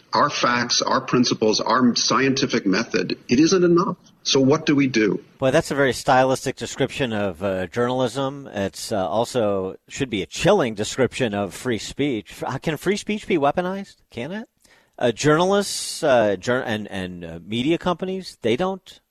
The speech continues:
Speaker 2: exist to make a p-, profit. They're private corporations that have to make a profit, don't they? M S N B C, The New Yorker.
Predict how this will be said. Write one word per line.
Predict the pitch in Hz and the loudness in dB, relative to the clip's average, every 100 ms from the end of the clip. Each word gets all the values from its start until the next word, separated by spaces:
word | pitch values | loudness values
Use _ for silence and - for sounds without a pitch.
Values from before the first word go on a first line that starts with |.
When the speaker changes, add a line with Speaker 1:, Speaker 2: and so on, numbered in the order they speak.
| _ | _
Speaker 2:
exist | - 123 165 - | -12 -6 -6 -6
to | 170 | -8
make | 156 | -8
a | - | -8
p-, | - _ _ | -14 _ _
profit. | 165 170 - 202 _ | -2 -2 -4 -10 _
They're | - 151 | 2 2
private | 160 - 147 139 | 2 4 4 4
corporations | - 135 131 151 - 127 127 | 0 0 2 0 0 -6 -4
that | 123 113 | -2 0
have | 120 | 0
to | 123 | -2
make | 143 | -6
a | 113 | -4
profit, | 151 180 - 101 | -4 -4 -4 -2
don't | 113 107 | -4 -4
they? | 170 185 _ _ _ | -10 -10 _ _ _
M | 104 110 | -6 -4
S | 104 | -2
N | 117 | -4
B | 104 104 | -4 -8
C, | - 107 113 117 _ _ - | -6 -6 -8 -14 _ _ -8
The | |
New | 120 | -4
Yorker. | 117 101 101 104 123 123 - | -2 2 0 0 -2 -2 -6